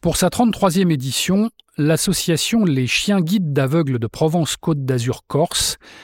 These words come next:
a lancé le vingt-deux mars deux mille vingt-cinq sa formidable opération Une rose pour un chien guide.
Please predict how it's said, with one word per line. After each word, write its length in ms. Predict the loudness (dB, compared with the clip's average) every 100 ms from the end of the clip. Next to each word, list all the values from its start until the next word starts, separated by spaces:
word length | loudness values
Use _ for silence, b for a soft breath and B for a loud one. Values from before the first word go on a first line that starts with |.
| B
a 80 | 0
lancé 360 | 0 0 0 0
le 120 | 2
vingt-deux 340 | 2 2 2
mars 320 | 0 -2 -4 -2
deux 100 | 0
mille 200 | 0 0
vingt-cinq 640 | 0 0 0 0 -2 -8 B B
sa 240 | -4 -2 -2
formidable 580 | 0 2 2 2 2
opération 680 | 0 0 0 0 0 0 -2 -4 _
Une 160 | 2 4
rose 440 | 2 2 2 -2 -8
pour 200 | -4 -2
un 60 | 0
chien 320 | -2 0 0
guide. 360 | 0 -4 -8